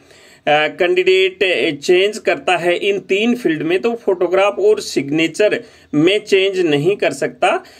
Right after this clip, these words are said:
अगर इनमें change करना है तो photograph और signature में change नहीं करना। अगर आपने photograph, signature change करनी है तो इनमें change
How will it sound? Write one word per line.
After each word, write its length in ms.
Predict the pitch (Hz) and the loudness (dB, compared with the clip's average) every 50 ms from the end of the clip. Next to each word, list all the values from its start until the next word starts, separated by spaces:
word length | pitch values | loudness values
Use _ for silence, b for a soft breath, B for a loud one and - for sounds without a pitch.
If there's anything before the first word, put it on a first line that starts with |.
| B B B | B B B
अगर 220 | - - 226 240 | -2 0 0 0
इनमें 320 | 240 233 220 220 220 226 226 | 0 0 0 0 -2 -2 -2
change 320 | 226 - 196 202 208 202 | 0 0 0 0 0 -4
करना 320 | - - 175 156 160 170 170 | -4 -4 -4 -2 -2 -4 -4
है 180 | 151 180 196 | -4 -4 -8
तो 160 | 190 - - | -4 -4 -4
photograph 720 | 262 - - - 202 190 208 196 180 185 190 190 196 190 190 | -6 -6 -4 -4 -4 -2 -2 -2 0 0 0 0 0 -2 -2
और 200 | - 196 196 190 | -4 -4 -4 -4
signature 480 | 190 - 160 165 165 165 160 170 170 | -4 -8 -6 -4 -4 -4 -4 -4 -4
में 140 | 170 185 196 | -2 -2 -2
change 280 | 185 185 202 196 190 185 | 0 0 0 0 0 0
नहीं 180 | 190 190 196 | 0 0 0
करना। 240 | 196 214 190 175 185 | 0 0 -2 -2 -2
अगर 260 | - 214 196 196 208 | -2 -2 0 0 2
आपने 260 | 202 202 202 240 214 208 | 2 0 0 0 -4 -4
photograph, 520 | 208 - 185 180 190 175 185 208 214 214 | -4 -6 -8 -6 -6 -4 -2 -2 -2 -4
signature 440 | 214 - 156 156 160 160 151 180 185 | -6 -8 -6 -4 -4 -4 -4 -4 -6
change 300 | 185 - 190 185 185 185 | -4 -4 -4 -4 -4 -4
करनी 240 | 185 185 151 151 156 | -4 -4 -2 -2 -2
है 60 | 165 | -4
तो 160 | - 233 208 | -4 -4 -2
इनमें 300 | 202 208 196 180 165 151 | -2 -2 -2 -4 -6 -8
change 360 | 151 160 151 151 175 233 - | -6 -6 -6 -6 -6 -8 -12